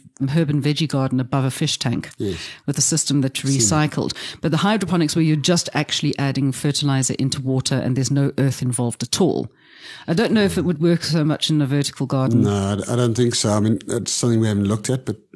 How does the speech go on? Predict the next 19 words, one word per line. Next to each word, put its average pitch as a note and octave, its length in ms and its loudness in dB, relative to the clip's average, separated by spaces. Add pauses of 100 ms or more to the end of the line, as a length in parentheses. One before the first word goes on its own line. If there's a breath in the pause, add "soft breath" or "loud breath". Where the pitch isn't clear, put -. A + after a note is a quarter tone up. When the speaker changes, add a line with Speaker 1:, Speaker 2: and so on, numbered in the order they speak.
Speaker 2:
yeah, C3+ 180 0
maybe G#2 260 0
there's G#2 200 0
another G#2 260 0
opportunity. A#2 640 -4
Speaker 1:
I'm G#3 100 2
giving F4 240 6
you D4+ 80 8
ideas G#3+ 580 4
Speaker 2:
Yeah, F3 120 2
Speaker 1:
here. A2 80 0
Speaker 2:
hundred B2 260 2
percent. D#3+ 240 2
Speaker 1:
You F#3+ 60 4
know, F#3 160 4
recycled C4 500 4
Speaker 2:
<laughs> - 0 -
Speaker 1:
plastics - 460 4
to G3 80 4